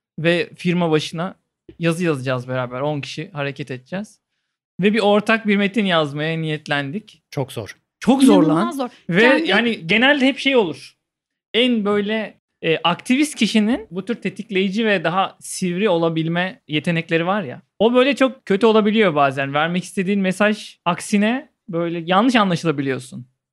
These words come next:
Speaker 3: Ofisler bazında çok da söylediğin gibi işlemiyor bence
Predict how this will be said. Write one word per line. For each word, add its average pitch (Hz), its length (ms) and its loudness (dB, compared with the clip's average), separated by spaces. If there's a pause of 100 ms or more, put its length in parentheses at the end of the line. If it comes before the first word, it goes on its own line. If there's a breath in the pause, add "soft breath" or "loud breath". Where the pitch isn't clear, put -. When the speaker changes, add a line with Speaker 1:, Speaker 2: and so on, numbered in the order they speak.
(300)
Speaker 3:
Ofisler 403 560 -8
bazında 381 300 -10
çok - 300 -16
da 359 100 -12
söylediğin 330 580 -8
gibi 302 220 -8
işlemiyor 269 580 -8
bence 208 480 -16